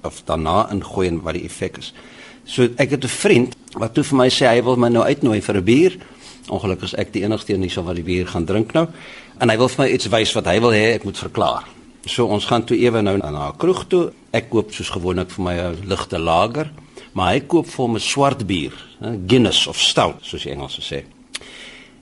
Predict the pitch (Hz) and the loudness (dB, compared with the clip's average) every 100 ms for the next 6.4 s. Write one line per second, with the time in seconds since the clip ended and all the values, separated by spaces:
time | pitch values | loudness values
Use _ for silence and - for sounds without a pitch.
0 | - 147 120 147 180 143 127 131 139 131 | -2 2 4 4 4 4 4 4 0 0
1 | 156 135 131 147 151 - 107 104 101 110 | 0 0 0 -2 -2 -6 -2 0 0 0
2 | - 113 104 101 107 - 101 95 87 92 | -2 -2 -2 0 -2 0 -2 -2 -2 -6
3 | 92 85 92 151 143 101 78 - 95 82 | -4 -4 2 4 6 4 2 -2 -2 0
4 | 87 104 147 - 135 120 - - 90 87 | 2 4 2 2 0 0 -4 -8 -8 -8
5 | 82 87 92 98 98 87 90 92 104 95 | -6 -8 -8 -10 -8 -6 -4 -2 -2 4
6 | 127 127 69 | 6 6 2